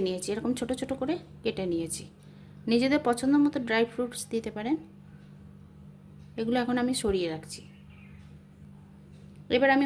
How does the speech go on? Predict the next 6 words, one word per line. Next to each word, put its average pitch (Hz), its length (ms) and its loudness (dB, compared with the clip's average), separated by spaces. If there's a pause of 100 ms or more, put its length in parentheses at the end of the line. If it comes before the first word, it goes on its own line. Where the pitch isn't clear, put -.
কয়েকটা 262 360 2
লিচু 240 220 2 (100)
নিয়েছি, 170 320 0 (760)
ষোলোটা 262 420 4
আছে 240 120 2 (100)
লিচু। 226 220 -2